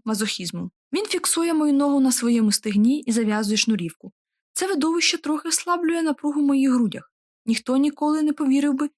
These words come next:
що грізний крутий Кседен Ріорсон може зав'язувати комусь шнурівку. «Я думав, ти її б'єш», тихо каже він. «Гаразд, повертаємось до Кет». Я майже вбила, опускаю одну ногу і піднімаю другу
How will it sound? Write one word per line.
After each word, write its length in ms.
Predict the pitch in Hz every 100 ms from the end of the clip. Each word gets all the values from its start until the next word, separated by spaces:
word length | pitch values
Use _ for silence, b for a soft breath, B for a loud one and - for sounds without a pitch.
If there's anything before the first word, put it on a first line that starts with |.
| _ _
що 160 | -
грізний 420 | 247 285 339 320 302
крутий 360 | 294 - 339
Кседен 420 | 330 - 294 294
Ріорсон 540 | 269 254 - 302 311 277
може 300 | 233 269 302
зав'язувати 640 | 294 247 247 262 311 330
комусь 320 | - 240 214
шнурівку. 540 | - 240 170 - 202 - _ _
«Я 200 | 226 220
думав, 300 | 214 233 226
ти 140 | - 233
її 140 | 233
б'єш», 420 | 196 170 - -
тихо 240 | - 208 214
каже 280 | 202 196 190
він. 200 | 170 - _ _ -
«Гаразд, 380 | 277 185 - -
повертаємось 560 | 196 196 208 214 220
до 120 | 202
Кет». 320 | 226 - - _ _ _ _ _ -
Я 100 | 330
майже 320 | 330 311 302
вбила, 380 | 240 175 165 185 202
опускаю 500 | - - - 202 190
одну 200 | 190 196
ногу 280 | 233 285 -
і 100 | 220
піднімаю 480 | 214 190 202 190 185
другу 380 | 185 233 294